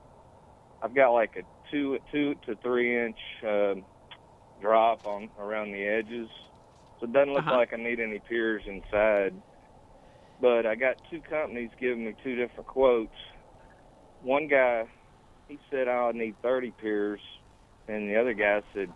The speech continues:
Speaker 1: forty-eight, and they're giving me the same price. So,
Speaker 2: Ooh.
Speaker 1: uh,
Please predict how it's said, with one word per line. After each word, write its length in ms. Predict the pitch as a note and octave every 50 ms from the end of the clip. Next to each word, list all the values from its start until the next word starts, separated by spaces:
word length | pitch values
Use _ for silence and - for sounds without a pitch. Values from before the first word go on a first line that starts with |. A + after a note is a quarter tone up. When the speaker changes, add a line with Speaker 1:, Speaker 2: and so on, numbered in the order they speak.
| - -
Speaker 1:
forty-eight, 680 | A2+ A2 A2 G#2 G#2 G2+ G#2+ A2+ A#2 G2+ F#2+ F#2 F#2 - -
and 220 | F2+ F2+ F2+ F#2+
they're 80 | G2 F#2+
giving 320 | F#2+ G2 G2+ G2 G2 F#2+
me 80 | F2+ E2
the 100 | E2 - -
same 260 | G#2 F#2+ F#2+ F#2 F2
price. 460 | - - G2 G2 G2 F2+ E2 E2 E2+ - - - - - - - - - -
So, 380 | - F#2 F2 E2+ E2 E2 D#2+ D#2+ - - - - - - - - - - - - - - - - - G3
Speaker 2:
Ooh. 220 | B3 A#3+ F#3 D3+
Speaker 1:
uh, 1120 | - D2 D#2 D2+ D2+ D#2 D#2 D#2 D2+ D2+ D2+ D2 C#2+ C#2+ C#2+ C#2 C2+ C2+ C2+ C2+ C#2+ D#2